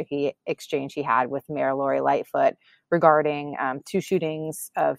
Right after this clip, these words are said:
you know, children that happened in the city. He took heat over that and he apologized for it, but, and it seems to have kind of died down a little bit, but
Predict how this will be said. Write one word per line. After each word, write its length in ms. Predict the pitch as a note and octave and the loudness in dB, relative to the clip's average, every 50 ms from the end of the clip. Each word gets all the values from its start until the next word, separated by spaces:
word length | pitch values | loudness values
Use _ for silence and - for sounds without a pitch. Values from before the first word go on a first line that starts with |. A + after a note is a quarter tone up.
| _ _ _ _ - | _ _ _ _ -12
you 120 | F3+ E3 | -8 -6
know, 100 | D#3 C#3+ | -6 -6
children 420 | C#3 - - G3+ F#3+ E3 F3 D#3+ D3+ | -2 4 6 6 8 8 6 2 2
that 120 | - C#3 | 0 0
happened 320 | C#3 C3+ - - C#3 C3 C3 | -2 -2 0 0 -2 -2 -4
in 100 | B2 C3+ | -4 -6
the 60 | C3+ | -6
city. 480 | - - C#3+ C3+ C#3+ C#3+ C#3 C#3 C#3+ - _ _ _ _ _ - - | -2 -2 0 0 0 -2 -2 -4 -4 -6 _ _ _ _ _ -6 -2
He 140 | F#3 G3+ | 0 2
took 140 | - A#3+ A#3 | 6 4 4
heat 180 | - B3+ A#3+ A3+ | 6 8 8 10
over 140 | G3+ F#3+ F3+ | 10 8 8
that 240 | F3+ F3 F3 E3 | 8 8 8 6
and 40 | E3+ | 6
he 80 | E3+ D#3 | 4 2
apologized 800 | D3 - - D3+ D3+ D#3 D#3 - D3+ C3 C3+ C3+ C3+ - - - | 4 6 8 8 8 8 6 6 4 4 4 4 2 -2 -6 -2
for 220 | D3 C#3 C3+ C3 | 0 2 4 4
it, 200 | C3 C3 C3 - - - | 4 2 2 0 -2 0
but, 260 | C#3 C3+ B2+ B2+ - - C#3+ | 2 2 4 2 2 0 -2
and 120 | C#3+ C#3+ | -6 -6
it 120 | C#3+ - | -6 -2
seems 200 | - G3+ G3 - - | -2 -2 -2 0 2
to 80 | A#3 | 2
have 100 | G3 - | 2 2
kind 180 | - - D#3+ C#3+ | 0 -4 -2 -2
of 80 | C#3+ C#3+ | 0 2
died 240 | C#3 B2+ C3 C#3 | 4 4 4 4
down 280 | C3 C#3 A#2+ A#2 C3 C3+ | 2 2 2 2 2 0
a 60 | C3+ | -2
little 200 | C#3+ C3+ - C3 | -4 -4 -4 -2
bit, 240 | - C3 B2 - - | 0 0 0 0 0
but 160 | - - - | 0 0 0